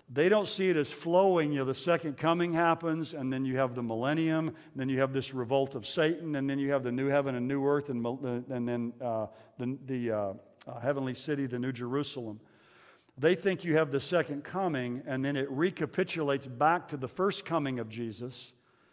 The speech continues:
and that it's describing this current age in verses one to six,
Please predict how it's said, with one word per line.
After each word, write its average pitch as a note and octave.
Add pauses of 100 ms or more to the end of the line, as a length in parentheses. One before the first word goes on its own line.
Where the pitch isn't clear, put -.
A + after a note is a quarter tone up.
(260)
and C#3 (240)
that C#3+
it's D3+
describing D#3
this C#3+
current E3 (100)
age D#3+
in C#3
verses C3
one C3+
to A#2+
six, -